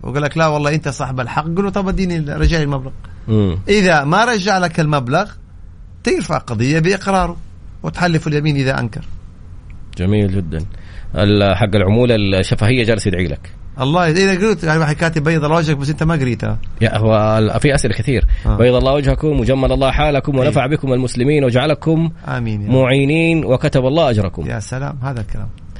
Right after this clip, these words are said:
Speaker 2: "هل قانوني أضع ورقة على باب العمل بالزيارة بسداد المستحقات اللي عليّ؟"
Speaker 1: عيد.
Speaker 2: "أنا أشتغل محصلة في شركة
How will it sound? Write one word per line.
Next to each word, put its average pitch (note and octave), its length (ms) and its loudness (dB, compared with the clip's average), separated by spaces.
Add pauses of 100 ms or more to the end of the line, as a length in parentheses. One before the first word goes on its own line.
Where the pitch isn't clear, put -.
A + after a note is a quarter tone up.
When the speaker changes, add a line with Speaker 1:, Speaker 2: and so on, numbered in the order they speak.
(240)
Speaker 2:
"هل F3 220 4
قانوني D#3 600 2
أضع D3 180 2
ورقة C#3+ 340 2
على A2+ 200 0
باب C3+ 240 2
العمل A#2+ 440 2
بالزيارة A#2+ 600 2
بسداد A2+ 480 -2
المستحقات A#2 720 -4
اللي G#2+ 140 -2
عليّ؟" A#2+ 360 0 (2000)
Speaker 1:
عيد. F#3 340 0 (480)
Speaker 2:
"أنا C3 160 4
أشتغل D#3+ 560 0
محصلة D#3 600 0
في D3+ 120 0
شركة A#2+ 420 -2